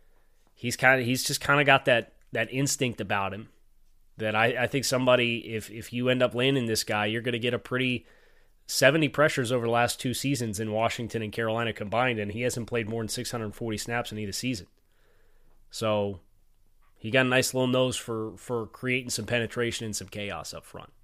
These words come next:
But Shy Tuttle, I, I think, is cut from the same cloth.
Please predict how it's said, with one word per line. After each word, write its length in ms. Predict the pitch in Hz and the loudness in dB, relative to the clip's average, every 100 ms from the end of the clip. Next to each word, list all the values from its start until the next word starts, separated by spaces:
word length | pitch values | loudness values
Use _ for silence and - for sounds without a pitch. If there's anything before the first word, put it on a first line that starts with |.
| - - - - - - - - - | -20 -20 -20 -20 -20 -20 -20 -20 -10
But 140 | 117 - | -6 6
Shy 180 | 139 | 8
Tuttle, 460 | 135 147 135 120 113 123 | 8 6 6 4 0 0
I, 120 | 120 113 | 0 2
I 40 | 117 | -2
think, 200 | 120 110 | -2 -4
is 380 | 104 - - - _ - | -4 -4 -6 -12 _ 0
cut 200 | 156 - | 2 2
from 160 | 147 123 | 2 0
the 80 | 110 | 0
same 240 | 120 107 | -2 -4
cloth. 440 | - 95 - - | -6 -10 -10 -14